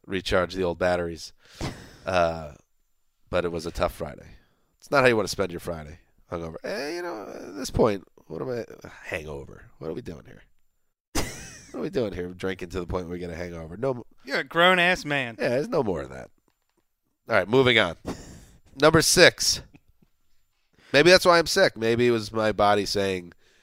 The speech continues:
Speaker 1: "Hey, d-, you are a thirty-seven-year-old father of two."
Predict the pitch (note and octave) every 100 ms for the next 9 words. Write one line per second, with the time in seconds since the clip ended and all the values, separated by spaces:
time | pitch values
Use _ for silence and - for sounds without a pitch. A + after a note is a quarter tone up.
0 | _ _ _ _ _ _ _ _ _ A2+
1 | G#2+ D#2 - _ _ _ _ _ _ _
2 | _ - B5+ B5 B5 B5 _ _ - -
3 | - - G#4 G#4+ F4+ F4 _ _ _ G#2
4 | G#2+ G#2 G2+ G2+ - F#2+ G2 F2+ A2 G#2+
5 | G2 A#2+ G#2+ G#2 G2+ G2 G#2 G2+ G2+ F#2
6 | - D3+ D3 B2+ A#2